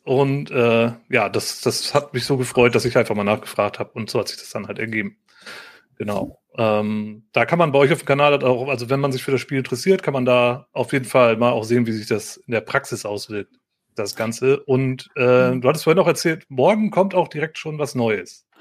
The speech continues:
Speaker 2: Richtig, also wir haben mittlerweile zwei Runden auf unserem Kanal. Es gibt aber auch eine So tief die schwere Seerunde, die ich bei Lurch und Lama geleitet habe.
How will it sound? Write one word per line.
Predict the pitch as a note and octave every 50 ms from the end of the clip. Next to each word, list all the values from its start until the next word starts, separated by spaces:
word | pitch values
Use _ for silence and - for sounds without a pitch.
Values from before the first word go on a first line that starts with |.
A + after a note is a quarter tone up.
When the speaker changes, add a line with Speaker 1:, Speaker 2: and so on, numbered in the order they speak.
| - - - - - -
Speaker 2:
Richtig, | - A#3+ - - G3 F#3 - - -
also | G3+ G3+ G#3 G3+
wir | G#3+ G#3
haben | G#3+ A3 A#3+ A#3+ A#3
mittlerweile | A#3 A#3 B3+ A#3+ A#3 A3+ A3+ G#3+ G#3+ A3 A3 A3 A3 G#3+ G#3+ G#3+ G#3+ G#3 - _ _ _ _ _ _ _ _ _
zwei | - - - - - - G3+ G3+ F#3+ F#3+ G3+ A3 A#3+ B3 B3 B3 B3 A#3 A3+
Runden | G#3 G3+ G#3 G#3+ A#3 A#3+ C4 C4 - A#3+ A#3 A#3 -
auf | - F#3 F3+ - - -
unserem | - G#3 A3+ A#3 C4+ C#4 C#4
Kanal. | - - C4+ C4 C4+ C#4+ D4 D#4 -
Es | A#3+ - -
gibt | - G#3+ - - _
aber | G#3 G3+ F#3+ - -
auch | F#3 - -
eine | - - G#3 A3+ A#3 A#3
So | A3+ G#3+
tief | G#3+ - A#3 A3+
die | - G#3+
schwere | - - - G#3 G3 G3+ G3
Seerunde, | F#3+ - G#3 G3+ - G3+ G3+ G3 G3 F#3+
die | - G3 F#3+ F#3+ -
ich | - - - F#3 F3+ - -
bei | - F3+ F3 F3
Lurch | E3 - F3+ F3+ F3+ -
und | - F3 E3 E3 F3
Lama | E3 E3 E3+ G3+ G#3+ A#3+ A#3+ A#3+ B3 B3 B3 B3+ A#3+
geleitet | - A#3+ A#3 A#3 A#3+ B3 B3+ B3+ - C4+ B3+ - -
habe. | C4+ C#4